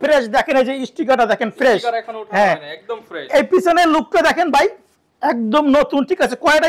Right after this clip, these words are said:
Speaker 1: ইউএসবি পোর্ট?
Speaker 2: ল্যান পোর্ট,
Speaker 1: হ্যাঁ।
Speaker 2: ছয়টা ইউএসবি পোর্ট,
Speaker 1: ছ-,
Speaker 2: এইচডিএমআই পোর্ট।
Speaker 1: এইচডিএমআই পোর্ট, ঠিক আছে? তাহলে আপ-,
Speaker 2: ভিজিএ পোর্ট,
Speaker 1: হুম,
Speaker 2: সব দেওয়া আছে।
Speaker 1: এবার নাইন পিন, ঠিক
Speaker 2: আচ্ছা।
Speaker 1: আছে? এই যে দেখেন নাইন পিন, ঠিক আছে? মানে কি পিসি গুলো একদম খুবই চমৎকার পিসি ভাই।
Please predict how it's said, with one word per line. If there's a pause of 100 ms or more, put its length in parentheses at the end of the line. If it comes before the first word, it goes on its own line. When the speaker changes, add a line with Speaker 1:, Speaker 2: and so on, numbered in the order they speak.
Speaker 1:
ইউএসবি
পোর্ট?
Speaker 2:
ল্যান (100)
পোর্ট, (120)
Speaker 1:
হ্যাঁ।
Speaker 2:
ছয়টা
ইউএসবি
পোর্ট,
Speaker 1:
ছ-,
Speaker 2:
এইচডিএমআই
পোর্ট।
Speaker 1:
এইচডিএমআই
পোর্ট,
ঠিক
আছে? (340)
তাহলে
আপ-,
Speaker 2:
ভিজিএ
পোর্ট,
Speaker 1:
হুম,
Speaker 2:
সব
দেওয়া
আছে।
Speaker 1:
এবার
নাইন (120)
পিন, (540)
ঠিক
Speaker 2:
আচ্ছা।
Speaker 1:
আছে? (340)
এই
যে
দেখেন
নাইন (100)
পিন, (120)
ঠিক
আছে? (420)
মানে
কি
পিসি
গুলো (120)
একদম (140)
খুবই (100)
চমৎকার
পিসি
ভাই।